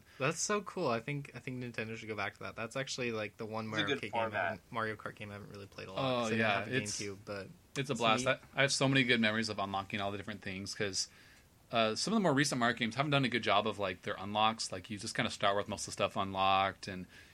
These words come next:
Speaker 3: if you
Speaker 2: Yeah.
Speaker 3: complete Grand Prix, you don't get anything. But every Grand Prix you finish with the gold,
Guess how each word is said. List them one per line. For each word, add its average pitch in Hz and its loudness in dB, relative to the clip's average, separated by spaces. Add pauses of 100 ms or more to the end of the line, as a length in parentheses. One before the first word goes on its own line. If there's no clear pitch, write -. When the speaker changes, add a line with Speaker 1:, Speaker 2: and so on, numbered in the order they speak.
(200)
Speaker 3:
if 113 -2
you 113 0
Speaker 2:
Yeah. 107 4
Speaker 3:
complete 107 4
Grand 104 4
Prix, 107 0
you 107 2
don't 98 -2
get 95 4
anything. 98 -2
But 98 0
every 131 8
Grand 117 4
Prix 110 0
you 101 0
finish 98 -6
with 101 -8
the 107 -8
gold, 101 -2